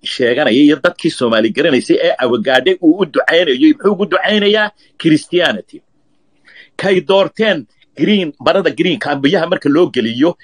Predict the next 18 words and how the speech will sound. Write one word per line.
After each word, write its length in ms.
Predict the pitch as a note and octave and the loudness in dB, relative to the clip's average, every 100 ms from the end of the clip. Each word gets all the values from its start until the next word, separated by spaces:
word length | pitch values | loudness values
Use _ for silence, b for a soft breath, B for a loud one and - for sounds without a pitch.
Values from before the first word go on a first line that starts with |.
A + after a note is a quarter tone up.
| B | B
way 160 | D3+ D#3 | 0 2
wala 200 | C3+ B2+ | 2 0
daawanayaan. 720 | G#2+ C3 D3 F3 G2 F#2 F#2 | 2 2 2 0 -2 -8 -8
La, 80 | A#2+ | -6
idin 200 | C#3+ C#3 | -2 0
la 100 | E3+ | 0
hadli 200 | E3 C#3 | -2 -2
mayso, 300 | C#3 C#3 B2+ C3+ b | -2 -2 -2 -4 b
ee 140 | - D#3 | -2 0
mara 220 | D3+ E3+ | -2 -2
cad 160 | E3+ C#3+ | -4 -2
la 120 | A2 | -4
saaro, 440 | - A2+ A#2 C#3+ F3 _ | -4 -2 2 0 -2 _
ee 140 | C#3 | -4
madaxa 320 | D3 G3 - | -2 -2 -4
gacanta 300 | - D3+ - C#3+ | -8 -8 -4 -2
laga 160 | C#3+ | -2
saaro, 300 | - A#2 A#2+ | -2 -2 -2